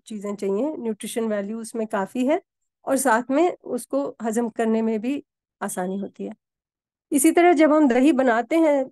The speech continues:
तो फ्रेश दही जो जब सेट किया तभी खाएं, उसको फ्रिज में रखा तो again उसका थोड़ा फॉर्म चेंज हो जाता है। पनीर हम खाते हैं, वो थोड़ा हेवी होता है डाइजेस्ट करने को, क्योंकि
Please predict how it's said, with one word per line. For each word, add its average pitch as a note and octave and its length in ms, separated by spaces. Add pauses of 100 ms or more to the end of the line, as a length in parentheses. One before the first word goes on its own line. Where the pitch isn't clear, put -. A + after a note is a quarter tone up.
तो - 400
फ्रेश - 480 (180)
दही B3 240
जो A#3+ 220
जब A3 300
सेट A#3 380
किया C4+ 200
तभी B3+ 280
खाएं, G3+ 340 (400)
उसको C#4 240
फ्रिज D#4 260
में E4+ 180
रखा D4 300
तो D4+ 180
again C4 360
उसका B3+ 260
थोड़ा A#3+ 380 (920)
फॉर्म B3+ 220
चेंज A3+ 300
हो G3 60
जाता F#3 280
है। E3+ 120 (760)
पनीर D4+ 340
हम D#4 180
खाते B3 300
हैं, C#4+ 100
वो D4 140
थोड़ा D4 280
हेवी B3+ 260
होता A3+ 280
है F3+ 120
डाइजेस्ट F#3 440
करने F3 260
को, F#3+ 180
क्योंकि C#4 480